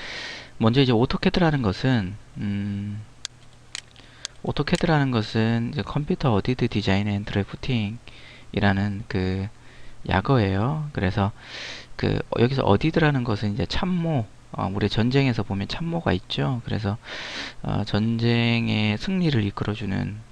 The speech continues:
어떤 조언자라고 볼 수 있는데, 동일하게 이제 그 설계라 디자인이라든지 드래프팅, 즉 도면 작성을 할 때 있어서의 어떤 컴퓨터 참모라고 이제 볼 수 있겠습니다. 기존의 캐드는 단순히 도면 작성만 이루어졌었는데요.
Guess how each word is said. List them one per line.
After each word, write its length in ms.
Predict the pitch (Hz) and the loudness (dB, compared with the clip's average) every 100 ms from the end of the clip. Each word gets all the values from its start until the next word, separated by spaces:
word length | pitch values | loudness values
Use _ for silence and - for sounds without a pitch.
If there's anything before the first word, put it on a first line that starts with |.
| - | -14
어떤 160 | - 98 | -8 -6
조언자라고 540 | 101 104 120 117 104 | -2 0 2 2 0
볼 140 | 101 | -4
수 160 | 107 - | -6 -6
있는데, 440 | 101 98 110 123 127 - - - - - | -6 -4 -2 -2 -2 -10 -16 -14 -14 -6
동일하게 440 | - 117 127 113 98 | 0 2 2 2 0
이제 460 | 92 95 95 95 - | 0 0 0 -4 -4
그 420 | 98 90 98 113 | -2 -2 -2 -4
설계라 380 | - 147 147 123 | -2 0 2 2
디자인이라든지 800 | - 101 101 123 123 107 104 98 | 0 4 4 4 2 0 -2 -4
드래프팅, 520 | - 95 - - 104 101 | -2 -2 -4 -4 -4 -2
즉 200 | 104 98 - - - | -4 -4 -8 -12 -4
도면 280 | 123 131 131 | 0 2 2
작성을 420 | 104 - 110 101 | -2 -4 -2 0
할 100 | 127 | 0
때 140 | - | -2
있어서의 460 | 107 - 101 98 101 | -4 -4 -4 -2 0
어떤 300 | 98 - 98 101 - - - - | -2 -2 -6 -6 -12 -16 -16 -8
컴퓨터 500 | - 123 135 - 107 | -4 -2 -2 0 0
참모라고 920 | - 135 139 135 131 123 - - 92 | 0 -2 -2 -2 -2 -2 -2 -2 -4
이제 140 | - | -4
볼 160 | - 107 | -6 -6
수 140 | - | -6
있겠습니다. 800 | 104 - 113 - 104 104 - 101 - - - - - - - - | -8 -4 -6 -4 -6 -6 -4 -6 -6 -16 -10 -8 -6 -6 -8 -2
기존의 380 | 120 165 190 | 2 6 4
캐드는 840 | - 190 180 151 127 123 127 117 101 | 4 2 4 4 6 6 4 2 0
단순히 320 | - 98 123 | 2 2 2
도면 280 | 113 127 143 | 0 2 2
작성만 500 | 131 107 - 135 123 | 0 -2 -2 0 0
이루어졌었는데요. 1000 | 104 110 - 101 98 101 95 98 131 135 | 0 -2 -4 -4 -4 -6 -4 0 0 0